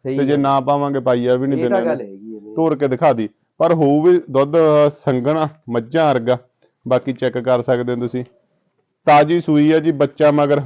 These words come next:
Speaker 2: ਵੱਛੀ ਆ ਜੀ। ਤਿਆਰੀ ਬਹੁਤ ਸੋਹਣੀ ਕੀਤੀ ਆ, ਸੋਹਣਾ ਤੇ ਵੱਡਾ ਸ਼ਾਨਦਾਰ ਹਵਾਨਾ। ਜੇਰ ਦੀ ਤੁਹਾਨੂੰ ਵੀਡੀਓ ਮਿਲ ਜੂਗੀ ਜਦੋਂ ਬਣ ਜੂਗੀ, ਤੇ ਬਾਈ ਕਹਿੰਦਾ ਆਪਾਂ ਵੀਡੀਓ ਬਣਾ ਲਾਂਗੇ।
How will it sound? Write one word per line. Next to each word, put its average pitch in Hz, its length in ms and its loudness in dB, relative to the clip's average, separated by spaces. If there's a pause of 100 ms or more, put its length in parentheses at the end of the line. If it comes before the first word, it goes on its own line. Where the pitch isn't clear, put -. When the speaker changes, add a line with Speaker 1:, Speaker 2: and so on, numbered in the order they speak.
Speaker 2:
ਵੱਛੀ 127 400 0
ਆ 139 80 4
ਜੀ। 143 120 0
ਤਿਆਰੀ 170 520 2
ਬਹੁਤ 110 280 -2
ਸੋਹਣੀ 120 280 -4
ਕੀਤੀ 117 280 -8
ਆ, 123 60 -2
ਸੋਹਣਾ 175 440 -4
ਤੇ 131 120 -4
ਵੱਡਾ 127 340 -2
ਸ਼ਾਨਦਾਰ 117 480 -2
ਹਵਾਨਾ। 120 440 -4 (400)
ਜੇਰ 131 280 2
ਦੀ 123 100 -4
ਤੁਹਾਨੂੰ 127 360 -2
ਵੀਡੀਓ 127 300 0
ਮਿਲ 117 240 -2
ਜੂਗੀ 120 280 -4
ਜਦੋਂ 120 280 -4
ਬਣ 113 280 -2
ਜੂਗੀ, 117 340 -6
ਤੇ 117 100 -6
ਬਾਈ 113 260 -2
ਕਹਿੰਦਾ 117 240 -4
ਆਪਾਂ 113 200 -6
ਵੀਡੀਓ 113 320 -8
ਬਣਾ 107 280 -6
ਲਾਂਗੇ। 113 300 -6